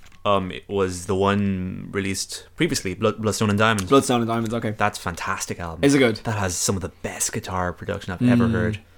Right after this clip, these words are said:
Speaker 1: Like, like, Beneath the Silt sounds like, um, sounds like, uh, fucking Have You Seen the Butcher
Speaker 2: Oh,
Speaker 1: by, by Deftones. Just
Speaker 2: wow.
Speaker 1: that kind of doom, da, doom, da, doom.
Speaker 2: Yeah.
Speaker 1: Yeah, yeah.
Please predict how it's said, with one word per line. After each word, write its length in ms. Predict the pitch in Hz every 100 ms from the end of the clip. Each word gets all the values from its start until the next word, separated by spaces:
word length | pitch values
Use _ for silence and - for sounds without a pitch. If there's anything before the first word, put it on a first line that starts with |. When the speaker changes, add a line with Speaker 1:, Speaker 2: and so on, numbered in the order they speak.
| - - _ _ -
Speaker 1:
Like, 260 | - 98 104
like, 240 | 104 92
Beneath 240 | - 104 98
the 80 | 90
Silt 480 | - 101 104 - - -
sounds 320 | 110 98 95
like, 260 | 95 90 98
um, 400 | 90 87 87 87 _ _ - - - - _ -
sounds 180 | -
like, 160 | 85 85
uh, 360 | 87 85 85 87 - - _ _ -
fucking 180 | - 90
Have 140 | 90
You 60 | 90
Seen 120 | 92
the 60 | 87
Butcher 460 | 92 - 101 95 - -
Speaker 2:
Oh, 300 | 120 135 131
Speaker 1:
by, 80 | 101
by 60 |
Deftones. 320 | 107 - 110 107
Just 120 | 127
Speaker 2:
wow. 120 | 113
Speaker 1:
that 100 | 107
kind 160 | 117 101
of 220 | 87 -
doom, 240 | - 92
da, 100 | 90
doom, 220 | 92 -
da, 100 | -
doom. 320 | 90 - 107 113
Speaker 2:
Yeah. 400 | 117 113 110 98
Speaker 1:
Yeah, 260 | 110 104 90
yeah. 200 | 98